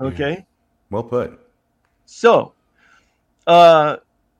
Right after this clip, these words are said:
Speaker 1: actually, the theory promoted throughout, when he says throughout, throughout the book is sociologist Max Weber's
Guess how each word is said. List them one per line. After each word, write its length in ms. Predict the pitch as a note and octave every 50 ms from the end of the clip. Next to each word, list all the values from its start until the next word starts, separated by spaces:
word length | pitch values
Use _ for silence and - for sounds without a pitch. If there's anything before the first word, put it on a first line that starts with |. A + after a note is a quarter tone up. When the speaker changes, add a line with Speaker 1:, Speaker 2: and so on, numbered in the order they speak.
| _ _ _ _ _ _ _ _ _ _ _ _ _ _ _ _ _ _ _ _ _ _ _ _ _ _ _ _ _ _ _ _ _ _ _ _
Speaker 1:
actually, 600 | - F3+ G#3 A3+ A#3 - G3 D#3+ D3+ D3 D3 C3+ - _ _ _ _
the 300 | C#3+ C3 E3 D#3+ C3+ -
theory 320 | C#3+ _ - G#3+ G#3 G3 F#3+
promoted 480 | F#3+ - E3 D#3+ E3+ F3 E3 E3 C3
throughout, 760 | - _ D#3 D3 D3+ D#3 E3+ F#3+ G3+ F3 C3+ A#2+ - _ - - _ _ _ _ _ _ _ _
when 120 | - D3 D3
he 60 | C3+
says 240 | - F3 D#3+ B2+ -
throughout, 560 | _ - C#3+ C#3 D3 D#3 D3+ C3 A2 - - _ _ _ _ _ _ _ _
throughout 320 | - D#3 E3 F#3 F#3+ F#3
the 80 | - C3+
book 300 | A2 A#2+ A#2+ B2 - C3+
is 260 | B2 B2+ A2+ - _ _ _ _ _ _ _ _ _ _ _
sociologist 840 | _ - G3+ G#3+ G3+ - F3 D#3+ D3+ D3 C#3+ C#3+ C#3 A#2 C3 C3 - C3+
Max 340 | C3+ D3 E3 F3 F3 - C3
Weber's 480 | A#2+ D3+ D3+ D3 B2 C#3 B2 - -